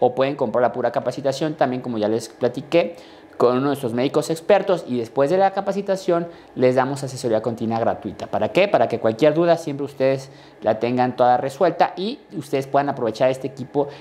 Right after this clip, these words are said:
y tecnologías al máximo. Pero, eh, también, eh, si lo complementamos con un plan nutricional, podríamos aprovecharlo todavía más. Digamos que sería todavía,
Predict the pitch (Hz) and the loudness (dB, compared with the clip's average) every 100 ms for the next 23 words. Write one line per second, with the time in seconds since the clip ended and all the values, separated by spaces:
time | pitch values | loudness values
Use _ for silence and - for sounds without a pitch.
0 | - 143 135 135 127 123 - 131 123 - | -6 -2 2 2 2 -2 0 2 2 -2
1 | - 117 123 139 - - 117 123 110 - | -8 -2 0 -2 -8 -10 -2 -2 -2 -8
2 | 80 - - - - - 175 220 240 - | -14 -16 -20 -20 -20 2 4 4 2 2
3 | 151 143 139 135 135 139 139 165 165 202 | 4 4 4 0 0 0 2 2 2 -2
4 | - _ _ _ _ - - - - - | -12 _ _ _ _ -20 -20 -20 -20 -20
5 | - 117 117 113 110 123 117 117 110 113 | -2 0 2 0 -2 -4 -4 -2 -2 2
6 | 127 139 151 156 165 180 190 208 214 190 | 0 0 -4 -2 -2 -2 -4 -4 0 0
7 | 226 - _ _ - - _ - 120 117 | 0 -10 _ _ -20 -20 _ -2 0 0
8 | 131 135 123 104 - 120 117 117 117 120 | 0 -2 0 -2 0 -2 2 2 4 0
9 | 113 - - 104 110 92 - - 113 117 | -4 -10 -14 -8 -8 -8 -12 -8 -2 0
10 | 120 - 113 110 107 123 123 123 120 120 | -2 -6 -4 -2 2 2 4 4 4 2
11 | 120 123 123 | 0 0 -2